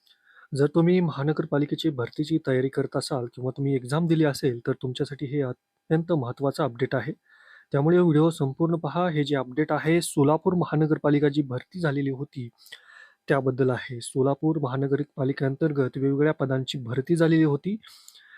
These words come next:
आणि त्याची जी रिवाइज्ड आन्सर शीट, म्हणजे तुम्ही ऑब्जेक्शन घेतल्यानंतर जी आन्सर शीट येते, ती आन्सर शीट प्रसिद्ध झालेली आहे. ती तुम्हाला बघण्यासाठी खाली डिस्क्रिप्शन बॉक्समध्ये मी एक लिंक दिलेली आहे. त्या लिंकवर क्लिक केल्यानंतर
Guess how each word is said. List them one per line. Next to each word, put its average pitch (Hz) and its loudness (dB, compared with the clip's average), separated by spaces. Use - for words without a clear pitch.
आणि 151 4
त्याची 151 2
जी 190 2
रिवाइज्ड 185 4
आन्सर 151 2
शीट, 139 -4
म्हणजे 139 2
तुम्ही 156 0
ऑब्जेक्शन 139 -4
घेतल्यानंतर 143 -2
जी 151 -6
आन्सर 135 2
शीट 190 -2
येते, 143 2
ती 139 -2
आन्सर 127 0
शीट 196 -4
प्रसिद्ध 139 0
झालेली 123 0
आहे. 127 -6
ती 185 4
तुम्हाला 190 2
बघण्यासाठी 151 0
खाली 143 -4
डिस्क्रिप्शन 147 -6
बॉक्समध्ये 147 0
मी 147 2
एक 147 -2
लिंक 147 0
दिलेली 156 0
आहे. 156 -4
त्या 143 6
लिंकवर 180 4
क्लिक 170 -4
केल्यानंतर 156 0